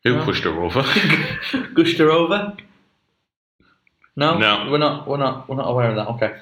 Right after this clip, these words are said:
Speaker 2: Uh, basically, she was a blind Bulgarian mystic, clairvoyant, and herbalist.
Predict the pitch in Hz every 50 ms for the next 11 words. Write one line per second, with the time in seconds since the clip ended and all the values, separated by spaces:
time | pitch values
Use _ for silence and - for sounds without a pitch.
0 | - - - - - - - 135 147 147 165 202 196 196 - 151 143 147 - 151
1 | 147 143 143 143 147 147 143 143 143 143 139 - - 135 127 127 131 127 123 123
2 | 123 123 127 127 123 123 - 127 113 - - - - - - 123 117 110 113 113
3 | 110 110 110 107 107 107 107 - 143 135 139 123 113 104 104 101 101 - - -
4 | -